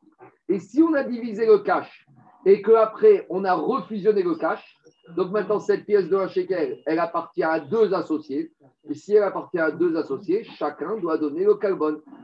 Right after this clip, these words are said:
Donc on a un cas, quand on a divisé le cash sans les animaux, et on aura chayav du maaser behema, et on aura chayav du kalbon. De la même manière, inversement,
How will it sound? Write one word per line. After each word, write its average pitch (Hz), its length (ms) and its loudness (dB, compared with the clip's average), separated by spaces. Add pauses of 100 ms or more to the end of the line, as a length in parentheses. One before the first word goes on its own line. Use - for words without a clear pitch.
(120)
Donc 214 200 2
on 269 120 -6
a 262 80 -2
un 254 140 -2
cas, - 320 0 (100)
quand 220 120 -2
on 240 140 -4
a 233 120 2
divisé 233 560 -6
le 220 140 6
cash 165 400 -4
sans 190 140 -6
les 190 180 -4
animaux, 170 500 -4 (380)
et 254 140 -2
on 277 160 0
aura 220 300 0
chayav 202 460 2 (180)
du 180 80 -6
maaser 156 400 -4
behema, 139 440 -2 (320)
et 226 120 -4
on 226 140 2
aura 170 300 -2
chayav 143 400 -2 (100)
du 196 300 -12
kalbon. 143 420 -4 (340)
De 147 100 -4
la 185 120 0
même 214 200 -2
manière, 196 340 -2
inversement, 160 640 -6